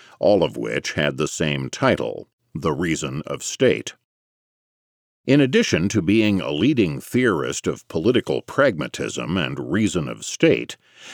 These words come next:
Giovanni Botero has the notable but dubious distinction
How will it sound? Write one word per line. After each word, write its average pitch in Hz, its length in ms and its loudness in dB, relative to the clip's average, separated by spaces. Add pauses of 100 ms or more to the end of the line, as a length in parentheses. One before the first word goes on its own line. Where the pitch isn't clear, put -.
(140)
Giovanni 120 480 4
Botero 78 840 0
has 110 300 -2
the 80 180 -4
notable 101 640 0
but 80 300 -6
dubious 62 560 -2
distinction 71 720 -4